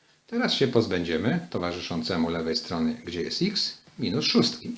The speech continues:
dodając szóstkę do obu stron. Dodajemy do lewej strony i dodajemy do prawej strony. Po naszej lewej stronie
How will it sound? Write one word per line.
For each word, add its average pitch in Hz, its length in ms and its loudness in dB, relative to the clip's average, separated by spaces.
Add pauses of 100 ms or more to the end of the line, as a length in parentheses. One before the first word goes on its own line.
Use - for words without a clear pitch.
dodając 107 480 0
szóstkę - 400 -6
do 87 140 -2
obu 85 140 -4
stron. 170 400 0 (1700)
Dodajemy 87 960 2
do 80 140 4
lewej 85 420 4
strony 113 920 4
i 104 300 4
dodajemy 110 580 8
do 135 140 8
prawej 123 600 6
strony. 90 400 0
Po 92 140 -2
naszej 92 720 -2
lewej 87 320 2
stronie 80 440 -4